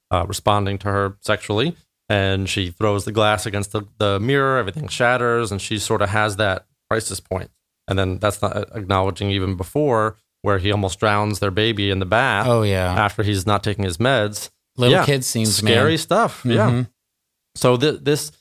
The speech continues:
Speaker 1: obviously all mental illness has an imp-, impact on the family,
Speaker 2: Yes.
Speaker 1: but for family members to have to, to manage hallucinations is, is a really difficult task to ask.
Speaker 2: Mm. This is thick, you know?
Speaker 1: Yeah, yeah, yeah.
Speaker 2: And, and it's,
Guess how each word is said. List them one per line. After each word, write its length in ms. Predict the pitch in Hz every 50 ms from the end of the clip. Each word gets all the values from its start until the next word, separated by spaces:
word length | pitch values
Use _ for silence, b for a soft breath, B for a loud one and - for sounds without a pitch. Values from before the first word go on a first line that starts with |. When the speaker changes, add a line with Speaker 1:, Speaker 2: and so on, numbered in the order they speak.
| _ _ _ _ _ _ _
Speaker 1:
obviously 280 | - 117 120 123 - 113
all 120 | 107 107
mental 280 | 110 110 107 104 104 98
illness 260 | 95 95 95 92 -
has 120 | - 95 87
an 80 | 87 87
imp-, 140 | - - - -
impact 380 | 107 98 98 98 90 87 -
on 100 | 92 90
the 60 | 85
family, 440 | 82 - 98 95 92 87 - 107 113 107
Speaker 2:
Yes. 320 | 107 104 107 104 104 -
Speaker 1:
but 20 | -
for 180 | - 107 104
family 360 | 101 - 127 123 131 139 139 135
members 500 | 127 120 117 113 107 107 107 104 101 -
to 120 | - 110
have 260 | 101 107 107 104 - -
to, 340 | 104 104 98 95 95 90 - _ _ _ _ _ _ _ _ -
to 80 | - 110
manage 920 | 104 104 107 107 113 120 127 123 113 107 101 101 101 98 101 98 90 - - _ -
hallucinations 1080 | 101 107 107 113 107 - - 95 95 107 120 104 - 95 90 90 92 101 104 - - - -
is, 240 | 117 113 110 101 92
is 160 | - 110 107
a 60 | 113 110
really 260 | 107 113 123 127 120
difficult 540 | 110 120 117 - - 123 - 117 110 - -
task 480 | 113 113 117 107 87 - - - - -
to 140 | - 110 -
ask. 280 | 95 87 85 92 - 110
Speaker 2:
Mm. 200 | 101 101 95 90 _ _ _ _ _ _ _
This 200 | - 135 139 -
is 100 | 120 104
thick, 360 | - - 120 85 - - - _ _ -
you 100 | 113 113
know? 200 | 113 110 107 107
Speaker 1:
Yeah, 180 | 120 113 85 - - _ -
yeah, 140 | 113 107 107
yeah. 120 | 101 135
Speaker 2:
And, 100 | 131 127 -
and 200 | 143 127 123 120
it's, 320 | 120 117 113 - - -